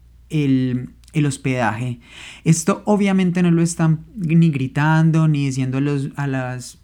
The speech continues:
a, a cuatro voces, ni te lo van a decir en el avión, <laughs> como "Bájate y te vamos a dar la, la, la noche", pero yo lo supe. Entonces es importante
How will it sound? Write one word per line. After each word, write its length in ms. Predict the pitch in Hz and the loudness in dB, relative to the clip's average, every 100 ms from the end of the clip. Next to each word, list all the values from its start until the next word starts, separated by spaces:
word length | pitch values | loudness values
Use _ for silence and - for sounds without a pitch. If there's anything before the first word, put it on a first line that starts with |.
| - | -20
a, 300 | - 143 131 | -14 -10 -8
a 260 | - 139 | -8 -8
cuatro 320 | - 135 135 143 | -4 -4 0 4
voces, 520 | 160 151 - 151 143 | 4 4 2 0 2
ni 100 | 139 | 0
te 100 | 135 | 0
lo 80 | 135 | 0
van 160 | 131 | 2
a 60 | 143 | 0
decir 240 | 143 131 | 0 -2
en 100 | 131 | 0
el 140 | 143 131 | 0 2
avión, 400 | 131 127 131 175 - - - | 2 2 2 2 0 -4 -20
<laughs> 360 | - - - - | -20 -20 -20 -4
como 800 | 160 156 147 143 139 139 156 175 - - _ - | 2 4 4 0 0 -2 -4 -6 -12 -18 _ -6
"Bájate 580 | 135 160 160 185 160 185 | 2 4 4 2 0 0
y 80 | |
te 120 | 175 151 | 2 0
vamos 280 | 139 147 | 0 2
a 40 | 160 | 2
dar 220 | 147 135 | 2 2
la, 380 | 143 147 151 156 | 2 2 2 2
la, 300 | 160 143 139 | 0 0 -2
la 200 | 143 135 | -2 2
noche", 500 | 160 165 - 170 185 - - - - | 4 4 2 0 -2 -4 -20 -20 -4
pero 160 | 156 156 | 2 4
yo 180 | 160 | 4
lo 140 | 202 196 | 4 2
supe. 500 | 170 139 - 127 165 - - | 2 0 0 -4 -6 -10 -2
Entonces 380 | 170 165 165 160 | 2 4 4 2
es 120 | 185 175 | 0 2
importante 840 | 214 196 175 175 156 156 165 175 | 2 0 0 2 2 4 2 0